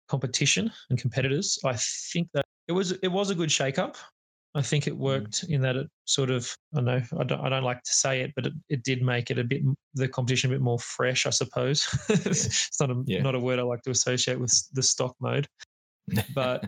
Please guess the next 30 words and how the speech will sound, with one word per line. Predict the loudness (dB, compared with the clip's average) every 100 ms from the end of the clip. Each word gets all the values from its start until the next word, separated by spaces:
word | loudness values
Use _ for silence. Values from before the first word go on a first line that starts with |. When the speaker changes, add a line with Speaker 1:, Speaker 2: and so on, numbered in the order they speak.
| -4
Speaker 1:
yes, | 0 0 2 2
um, | 0 0 -2 -4 _ -2
in | 0
terms | 2 2 2 2
of | 0 -2 -4
the | -2
hopes | 0 0 0 2 0 0
of | -4 -2
P | -2
G | 0 0
I, | 2 0
I |
think | -2 -4 0
Russ | 0 2 2 0 -4 _ _ -2
said | 0 0 2
this, | 0 2
that | 0
he | 0
wanted | 0 0 0
more, | 0 2 0 0
um, | 0 0 0 -2 -4 _ -2
like, | 0 0 -4 -12 -20
quote | -2 0 0
unquote, | -2 -2 0 -2 -4 -4
beer | -2 0
league | 0 -2
teams | -2 0 0 -2 -4 -6 _ _ _ _
to | -4
Speaker 2:
Yeah. | -2
Speaker 1:
participate. | 0 2 0 0 -2